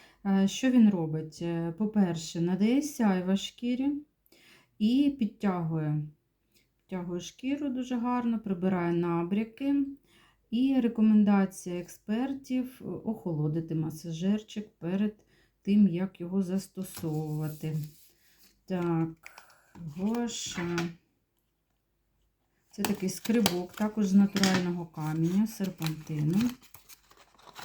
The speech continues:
Так, отак він приходить гарненько. О, який він чудовий. Тут темніший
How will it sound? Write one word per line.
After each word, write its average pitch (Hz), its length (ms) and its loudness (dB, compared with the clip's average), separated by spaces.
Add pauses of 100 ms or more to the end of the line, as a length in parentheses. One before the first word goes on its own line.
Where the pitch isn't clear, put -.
(380)
Так, 170 560 -2
отак - 440 -8
він 170 140 -8
приходить 190 580 -6
гарненько. 214 720 0 (200)
О, 156 320 -4
який 160 420 -8
він 160 220 -4
чудовий. 170 800 -6 (500)
Тут 185 220 -8
темніший 202 680 4